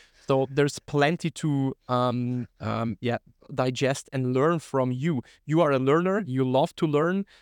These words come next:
Um, you said it multiple times. Um, I also love to learn. I also love to learn from you and, uh, also from your book. Um, I heard also the audiobook, I think, three times.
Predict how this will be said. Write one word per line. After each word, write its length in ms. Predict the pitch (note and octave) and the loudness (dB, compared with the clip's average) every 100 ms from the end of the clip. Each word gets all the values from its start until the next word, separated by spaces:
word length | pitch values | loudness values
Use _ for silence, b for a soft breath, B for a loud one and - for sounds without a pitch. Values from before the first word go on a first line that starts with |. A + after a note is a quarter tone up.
| b | b
Um, 420 | A#2+ A#2+ B2 B2+ | 0 2 2 0
you 140 | C3 C3 | -2 -2
said 180 | - C#3+ | 0 -2
it 120 | C3+ | 0
multiple 360 | B2 - - | -2 -2 -8
times. 460 | - B2+ C3+ D3+ - b b - | -4 -2 -2 -4 -8 b b -2
Um, 320 | B2 B2 A#2 - - | 0 0 -2 -8 -4
I 80 | C3+ | 0
also 400 | C3+ C#3+ D#3 - - | 0 0 -2 -2 -2
love 260 | B2+ C#3+ | 0 0
to 100 | - | -2
learn. 180 | C#3+ C#3 | -2 0
I 100 | C#3+ | 0
also 220 | B2+ C3 | -2 -2
love 240 | C3+ B2+ - | -2 -2 -4
to 80 | C3+ | -2
learn 160 | C3 | -2
from 160 | B2+ C3 | -2 -6
you 260 | B2+ F3 | -2 0
and, 220 | D3+ B2 - | 0 0 -4
uh, 400 | A2 A#2 A#2+ A#2+ A#2 A#2+ | -4 -2 -2 -4 -6 -4
also 220 | C3+ C3+ | -2 -2
from 200 | C3+ C3 | -2 0
your 140 | B2+ A#2+ | 0 0
book. 340 | C#3 F3 - B B B B - | 0 0 -4 B B B B -2
Um, 280 | C3 C3 B2 _ _ - | 0 0 -4 _ _ 0
I 100 | C#3 | 2
heard 260 | C#3 F#3+ | 2 0
also 280 | - F3+ F3 | 0 0 0
the 520 | D#3 D3+ D3 C#3 C#3 - | 0 0 0 0 -2 0
audiobook, 520 | C3 F#3+ D#3 C3 - - | 0 0 0 -2 -4 -6
I 60 | |
think, 180 | B2 C#3 | -4 -6
three 220 | - D3+ | -4 -4
times. 420 | D3 B2+ F3+ - | 0 0 0 -4